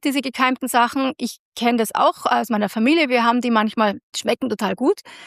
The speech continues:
Vor allem, wenn ihr nichts waschen und einweichen wollt, ist das sicher eine super Idee. Den gleichen Effekt hättet ihr, wenn ihr den Reis gut wascht und dann über Nacht einweicht. Und dann hat der auch so ein bisschen angefangen zu keimen, vielleicht einen kleinen Löffel Joghurt oder ein bisschen noch rein.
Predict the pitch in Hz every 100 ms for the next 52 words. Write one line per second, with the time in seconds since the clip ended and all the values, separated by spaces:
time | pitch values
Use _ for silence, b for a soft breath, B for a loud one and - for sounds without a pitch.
0 | B _ - 220 226 220 220 220 - 214
1 | 208 - 214 - 240 247 233 254 226 233
2 | - 226 202 240 240 208 214 190 170 190
3 | 269 B B B B - 226 220 226 240
4 | - 214 - - 214 214 - 208 196 202
5 | 196 190 190 190 190 190 - - 202 208
6 | 269 - - 226 202 196 185 208 180 -
7 | 208 202 196 185 185 - - B B B
8 | B B - 190 196 180 196 190 196 -
9 | 196 226 214 208 202 196 - 190 185 185
10 | 214 190 185 185 208 - 190 202 190 175
11 | 185 180 185 214 - 208 190 185 208 214
12 | 202 - 202 196 214